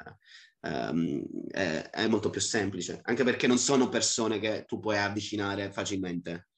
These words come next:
sono delle persone sempre molto particolari." Quindi diciamo che noi un po' li abbiamo ruffianati, eh, portandogli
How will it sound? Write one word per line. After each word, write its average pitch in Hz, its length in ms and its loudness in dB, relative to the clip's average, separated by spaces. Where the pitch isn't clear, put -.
sono 110 340 2
delle 107 200 2
persone 113 360 2
sempre 107 240 0
molto 107 260 -2
particolari." 98 720 -2
Quindi 139 240 4
diciamo 117 300 4
che 107 160 2
noi 107 480 0
un 98 200 -6
po' 98 360 0
li 98 60 2
abbiamo 107 400 0
ruffianati, 120 1080 0
eh, 101 100 -12
portandogli 95 1500 0